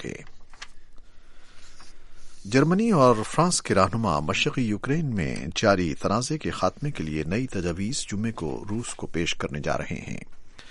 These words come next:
جرمنی کی چانسلر اینگلا مرکل اور فرانس کے صدر فرانسوا اولاند یہ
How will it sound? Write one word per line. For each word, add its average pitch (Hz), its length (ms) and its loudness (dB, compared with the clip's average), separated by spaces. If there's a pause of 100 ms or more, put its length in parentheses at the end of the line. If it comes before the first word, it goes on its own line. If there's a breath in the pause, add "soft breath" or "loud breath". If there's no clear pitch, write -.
(400 loud breath)
جرمنی 131 320 8
کی 165 120 0
چانسلر 123 400 4
اینگلا 101 300 2
مرکل 127 600 0
اور 80 180 2
فرانس 113 380 2
کے 98 80 -4
صدر 71 280 -4
فرانسوا 98 520 2
اولاند 76 580 0 (480 loud breath)
یہ 107 140 4